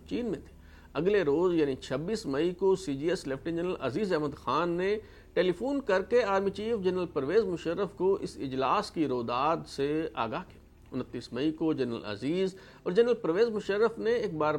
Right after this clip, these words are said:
फिर टेलीफोन पर बात की। भारतीय खुफिया इदारों ने ये दोनों टेलीफोन कॉल्स रिकॉर्ड कर ली और गुफ्तगू का मतन ग्यारह जून को जारी कर दिया, यानी बारह जून को वजीर खारजा सरताज अजीज दिल्ली पहुंचे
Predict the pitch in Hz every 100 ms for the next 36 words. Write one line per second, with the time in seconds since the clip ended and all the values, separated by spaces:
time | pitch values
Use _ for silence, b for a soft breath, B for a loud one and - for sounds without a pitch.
0 | - - - 165 151 147 147 175 196 185
1 | 185 208 151 143 214 - - - - -
2 | 113 113 147 135 113 117 113 110 104 127
3 | 156 160 165 175 B B B - 160 139
4 | 147 233 269 220 170 165 180 160 131 123
5 | 131 143 151 143 113 - - 202 120 -
6 | - - 120 131 156 - 135 156 156 123
7 | 110 107 147 160 131 185 160 196 160 123
8 | 143 156 156 135 151 156 160 120 139 233
9 | 185 113 - - - - 151 127 110 143
10 | 220 208 151 190 196 196 208 175 131 143
11 | 131 - 131 147 170 175 165 127 113 123
12 | 120 113 113 117 156 180 - 135 180 240
13 | - 131 113 160 180 208